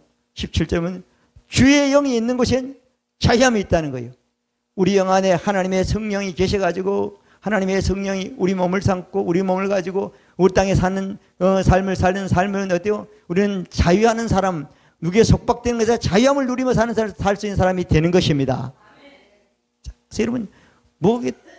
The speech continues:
돈에 눌려 살 필요는 없어요. 근심에 눌려 살 필요 없어요. 제가, 아, 얼마 전에 어떤 방송을 봤는데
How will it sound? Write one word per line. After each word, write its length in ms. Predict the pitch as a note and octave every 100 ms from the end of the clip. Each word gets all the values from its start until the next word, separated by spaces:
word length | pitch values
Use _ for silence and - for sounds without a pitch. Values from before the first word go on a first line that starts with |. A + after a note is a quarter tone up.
| _ _ _ _
돈에 400 | - G3+ C4 C#4+
눌려 320 | G#3+ F#3+ C4+
살 240 | D4 C4+ C#4
필요는 340 | B3 D#4 D4
없어요. 520 | - F#3 - G#3 D#3+ - _ _ _
근심에 600 | - A#3 A#3 C4 D4 C#4 - _ - -
눌려 160 | A3+
살 160 | - A#3+
필요 240 | B3 B3
없어요. 320 | F#3 - D3 - _ _ _ _ _ _ _ _ _ - - _ - - _ _ _ _ _ _
제가, 400 | - B2 A#2 D3 - _ _ _ _ _ _ _ _ _ _ _ -
아, 840 | B2 A#2+ B2 B2+ B2+ C3 C#3 C#3 _ _ _ _ _ _ -
얼마 260 | C#3+ C3+
전에 380 | B2 A#2+ A2+ C3+ - _ - C3 B2+
어떤 640 | C3+ - B2 B2 D#3 F3+ G#3+ _ _ -
방송을 500 | B2 B2 D3+ C3 A#2
봤는데 540 | C3 A#2+ A#2+ B2 C3+